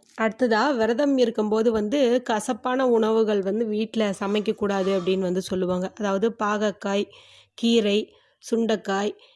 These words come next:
இது போன்ற கசப்பு தன்மையுள்ள உணவுகளை வந்து சமைக்கக்கூடாது அப்படின்னு வந்து சொல்லுவாங்க. ஏன்னா நாற்பத்தெட்டு நாட்களும், அ, இறைவன் வந்து நம்மளுடைய வீட்ல உணவு எடுத்துக்கிற மாதிரியும், அவருக்கு எப்போதுமே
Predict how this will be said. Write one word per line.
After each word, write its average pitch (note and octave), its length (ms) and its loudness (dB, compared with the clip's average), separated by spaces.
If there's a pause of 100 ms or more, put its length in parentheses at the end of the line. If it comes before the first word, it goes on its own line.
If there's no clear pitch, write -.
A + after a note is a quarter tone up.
(120)
இது A3 200 2
போன்ற A3+ 340 0
கசப்பு A3 460 -4
தன்மையுள்ள G#3+ 600 0
உணவுகளை G3+ 520 0
வந்து G3+ 380 -2
சமைக்கக்கூடாது F#3+ 760 -4
அப்படின்னு F#3+ 180 0
வந்து G3 260 -4
சொல்லுவாங்க. F#3 580 -4
ஏன்னா G#3+ 200 0
நாற்பத்தெட்டு G3+ 580 -2
நாட்களும், G#3+ 580 -2 (420)
அ, G#3+ 40 0
இறைவன் A3+ 460 2
வந்து A3+ 220 0
நம்மளுடைய G#3+ 420 0
வீட்ல A3+ 300 -2
உணவு G#3 260 -2
எடுத்துக்கிற G3+ 460 -4
மாதிரியும், G3 400 0
அவருக்கு G#3+ 320 0
எப்போதுமே A3 640 0